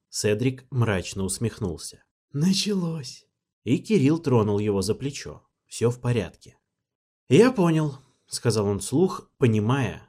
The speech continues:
что прощание, которого хотелось бы, не выйдет. «Простите, мама, папа, мы уходим. Пошли, Седрик». «Никуда ты не пойдешь!» крикнула мама, и в ее голосе появилась тень истерики. Отец втянул голову в плечи,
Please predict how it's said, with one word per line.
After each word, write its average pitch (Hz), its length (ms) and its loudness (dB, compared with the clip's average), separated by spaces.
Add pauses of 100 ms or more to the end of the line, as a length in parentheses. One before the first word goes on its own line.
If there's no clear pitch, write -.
что - 260 -2
прощание, 101 800 0
которого 98 440 0
хотелось 127 460 0
бы, 104 420 -2
не 107 160 -2
выйдет. 107 440 -6 (520)
«Простите, 127 800 -2
мама, 113 360 4
папа, 147 480 0 (460)
мы 196 180 6
уходим. 151 520 0 (500)
Пошли, 131 300 0
Седрик». - 480 -6 (580)
«Никуда 294 380 8
ты 240 120 4
не 254 100 6
пойдешь!» 233 680 4 (300)
крикнула 131 440 4
мама, 135 400 6 (260)
и 117 100 2
в 117 40 2
ее 135 240 6
голосе 170 440 4
появилась 131 580 4
тень 117 280 0
истерики. 104 600 0 (380)
Отец 101 340 -4
втянул 98 360 -4
голову 95 300 0
в 95 100 -10
плечи, 110 500 -4